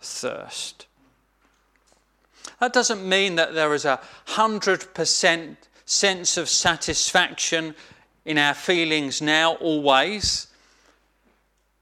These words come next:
It's pointing to the fact that through Jesus you have things that last and remain. And it's put,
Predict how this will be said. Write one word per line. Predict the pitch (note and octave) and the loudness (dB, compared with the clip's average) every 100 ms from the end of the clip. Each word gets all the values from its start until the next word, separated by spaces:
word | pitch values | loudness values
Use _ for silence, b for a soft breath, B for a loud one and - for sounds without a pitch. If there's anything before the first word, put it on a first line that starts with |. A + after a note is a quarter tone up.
| _ _ _ _ _ _ _ _ | _ _ _ _ _ _ _ _
It's | D#3+ - | -8 -2
pointing | A#3 A#3+ G#3+ | -2 0 -4
to | F#3 | -4
the | E3+ | -4
fact | E3 F3 E3 - - B B B | 2 2 0 -6 -20 B B B
that | E3+ - | 0 0
through | - - F#3+ F#3 E3+ | -6 0 2 2 0
Jesus | - G#3 B3+ A3 D#3+ C3 B2 - | 0 2 2 2 0 -2 0 -2
you | F3+ | -2
have | E3+ E3 F3 - | -2 0 0 -2
things | - F#3 F3 - | -4 -4 -4 -2
that | F#3 | 0
last | E3+ F3 G#3 A#3+ D3+ B2+ - - - B B B | 0 -2 0 0 0 -2 -4 -6 -10 B B B
and | D#3 D#3+ D#3+ | -2 -2 -2
remain. | C#3 D#3+ D#3 E3 E3+ C3+ A2 G2+ _ _ b b b b b | -4 -4 0 2 2 -2 -8 -16 _ _ b b b b b
And | E3 | -4
it's | F3+ | -4
put, | - D#4 B3 B2 | 0 0 0 -4